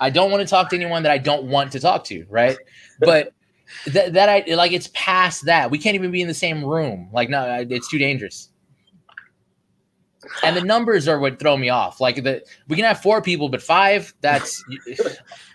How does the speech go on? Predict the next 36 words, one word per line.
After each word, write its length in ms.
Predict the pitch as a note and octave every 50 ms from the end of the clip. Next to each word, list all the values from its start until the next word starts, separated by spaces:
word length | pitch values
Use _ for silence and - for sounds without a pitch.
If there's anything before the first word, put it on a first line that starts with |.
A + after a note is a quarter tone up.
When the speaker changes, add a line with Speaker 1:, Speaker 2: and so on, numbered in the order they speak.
| _ _ _ _ -
Speaker 2:
Six 200 | - F#3+ F#3+ D3+
Speaker 1:
you're, 80 | D3+ C#3
Speaker 2:
feet, 60 | C#3
Speaker 1:
you're 120 | D3 D3+ C3+
Speaker 2:
but 80 | A2 A#2+
not 120 | C3+ B2+
Speaker 1:
pushing 180 | - - A2+ G#2
it. 20 |
Speaker 2:
five 360 | G2+ A#2+ D3+ C#3 A#2 A#2 A2 -
feet. 220 | - G#2 F#2+ F2+
Speaker 1:
Yeah. 220 | D3 C#3 A#2+ A2+
<laughs> 0 |
Speaker 2:
Six 200 | A#2 - C#3 - - G#3+ F#3+
feet. 320 | G3 F#3+ A#3+ G3+ - -
Speaker 1:
You've, 180 | B3 G#3+ - - - - - -
now 140 | E3 G#3 C4+
you've 200 | C#4+ A#3 F#3+ D3
lost 340 | C#3 D3 E3 D#3 - - -
it. 140 | F#2+ - -
Speaker 2:
Corona 380 | - C3 C3 D#3 F3 F3+ D#3+
can't 360 | - - E3+ E3+ E3 D3 B2+ A#2
jump, 280 | A2+ D3+ D#3+ C3+ - - _ _ _
jump 220 | - D#3+ E3 - -
six 240 | - - D#3+ D3+ -
feet. 220 | - G2+ F#2 -
Speaker 1:
Six 240 | - - G#3+ - -
feet. 220 | - - G#3 F3 C#3+ C#3 C3+
It's 140 | C3+ C3 -
got 160 | F#3+ F#3 F3+
that 140 | F3+ E3+ D3
limit. 360 | C#3 D3+ F3+ D#3+ B2+ G#2+ - _ _ _ _ _ _ _ _ - - - _ - - - - - - - _ _ _ _ _ _ _ _ -
Speaker 2:
<laughs> 60 | - - - - - _ - - - - - - - - - _ _ -
We've 240 | D3+ C3+ C3 C#3 C3+ C#3
Speaker 1:
And 220 | E3 F#3+ E3 F3
Speaker 2:
tested 200 | - - - G#2
it. 220 | G#2 - - -